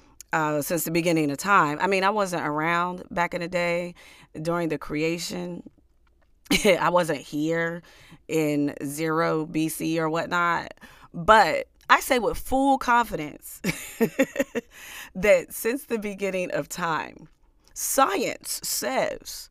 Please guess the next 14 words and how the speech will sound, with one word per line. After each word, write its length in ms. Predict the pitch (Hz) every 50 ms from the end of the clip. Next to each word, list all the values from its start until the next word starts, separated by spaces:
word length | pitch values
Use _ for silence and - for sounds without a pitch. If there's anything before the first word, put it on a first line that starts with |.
| _ _ _ _ _ _ _ _ _ -
that 720 | 170 165 170 180 170 170 165 - - - - - - - - _ _ _ _ _ _ _ _ _ _ _ _ _ _ _ _ -
anything 1300 | 214 233 254 262 262 269 277 262 254 247 240 233 208 - 226 220 214 214 202 202 196 180 170 170 165 -
you 760 | 135 180 202 202 190 175 165 160 151 90 104 87 - - - _
feed 800 | _ - - - - - 202 233 233 180 - - - - - -
and 280 | - 156 151 151 151
water 640 | 143 156 180 220 202 - - - - - - - -
will 240 | - - 160 165 156
grow. 440 | 147 156 190 240 240 185 - - -
So 240 | - - - 165 160
just 220 | 160 220 233 -
keep 160 | - 285 262 -
that 160 | 254 233 220
in 100 | 208 180
mind 420 | 165 160 160 165 165 165 165 165